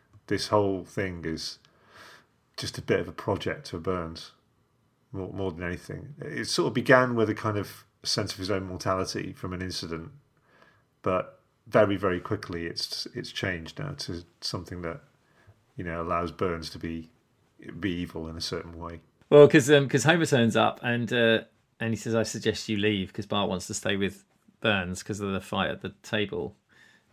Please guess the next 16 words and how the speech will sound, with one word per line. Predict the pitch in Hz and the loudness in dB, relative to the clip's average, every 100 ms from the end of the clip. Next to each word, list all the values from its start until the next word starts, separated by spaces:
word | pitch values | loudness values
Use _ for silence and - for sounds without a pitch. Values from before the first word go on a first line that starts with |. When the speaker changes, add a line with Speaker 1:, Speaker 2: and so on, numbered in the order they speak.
| - | -20
Speaker 2:
Uh, | - _ | -20 _
leading | 151 196 185 | 8 8 8
to | - 156 | 6 6
Homer's | 180 160 131 | 8 6 4
lovely | 165 151 | 4 4
little | 135 131 | 4 0
speech | - 139 - | 0 -2 2
about, | 113 156 | 6 8
"Oh, | 170 | 8
what, | 160 110 | 8 6
you'll | 123 123 110 | 4 0 -2
send | - 156 | 0 2
the | 143 | 4
dogs | 98 202 - | 6 6 6
on | 104 | 2
me? | 95 117 | 4 2